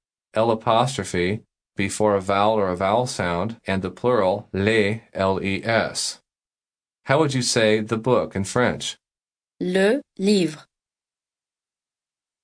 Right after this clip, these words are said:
Speaker 2: Le livre.
Speaker 1: It is le livre because book is masculine and singular. Therefore, you use the masculine singular of the, which is le.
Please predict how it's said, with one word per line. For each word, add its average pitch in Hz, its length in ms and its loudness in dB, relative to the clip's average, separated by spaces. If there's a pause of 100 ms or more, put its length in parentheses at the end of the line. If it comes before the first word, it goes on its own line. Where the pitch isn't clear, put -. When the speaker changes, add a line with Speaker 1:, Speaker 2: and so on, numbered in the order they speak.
(220)
Speaker 2:
Le 165 120 4
livre. 190 500 4 (2750)
Speaker 1:
It 123 100 6
is 123 220 4
le 151 180 4
livre 131 400 2
because 117 460 0
book 127 260 0
is 120 180 -4
masculine 104 540 0
and 107 140 0
singular. 90 560 0
Therefore, 101 420 0
you 104 140 0
use 98 480 -2
the 98 100 -2
masculine 101 560 0
singular 98 480 -2
of 92 140 -6
the, 98 240 2
which 101 180 -2
is 92 180 -4
le. 98 340 0